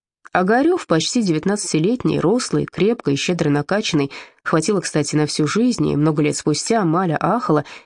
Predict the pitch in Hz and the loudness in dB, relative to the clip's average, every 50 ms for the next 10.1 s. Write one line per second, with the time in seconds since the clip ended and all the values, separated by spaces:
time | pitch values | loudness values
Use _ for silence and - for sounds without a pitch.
0 | _ - 160 185 170 165 156 151 151 156 160 - 160 151 151 151 147 - 156 143 | _ 0 2 2 2 2 2 2 0 0 0 2 2 2 2 2 2 2 0 0
1 | - - - - _ _ - 180 180 196 220 220 208 - 156 151 156 151 - - | -2 -8 -20 -20 _ _ -2 0 2 2 2 2 0 0 0 0 0 -2 -2 0
2 | 156 156 151 156 156 151 147 208 262 262 226 185 156 151 147 151 151 147 - - | 0 2 2 2 2 2 2 2 2 2 2 2 2 2 2 0 0 0 -2 -2
3 | 143 - - 175 175 170 151 143 147 143 143 - - 160 156 156 147 147 143 143 | -4 -2 0 0 0 0 2 0 0 0 -2 -2 -2 0 0 2 2 2 0 -2
4 | - - 151 147 156 147 139 151 143 - 156 151 147 147 143 - - 165 147 - | -2 -4 -2 0 0 0 0 0 0 0 0 0 0 0 -2 -2 -2 -2 -2 -2
5 | - 170 160 - - - 156 151 147 147 151 139 151 156 151 147 147 151 147 - | -2 -4 -4 -2 -2 -2 0 0 2 2 0 0 0 0 0 2 0 -2 -2 -2
6 | - 156 156 156 151 147 143 208 269 277 - 240 - - - - - - - _ | -2 0 2 2 2 0 0 0 0 0 0 -2 -2 -4 -8 -14 -16 -16 -18 _
7 | _ _ - 180 202 220 233 - - 339 339 320 240 190 190 175 185 214 262 277 | _ _ 0 2 2 2 2 0 2 2 4 4 4 4 2 0 0 2 2 2
8 | 247 202 165 - - 220 277 302 - 240 214 - - 180 - - 175 175 - - | 2 2 0 0 0 0 0 0 0 0 0 0 0 -2 -2 0 -2 -2 -2 -2
9 | 269 262 254 226 - - - 220 208 196 196 - - - - 139 135 131 127 120 | -2 -2 -2 -2 -4 -4 -2 -2 -2 -2 -2 -2 -2 -2 -2 -2 -2 -4 -4 -6
10 | - | -8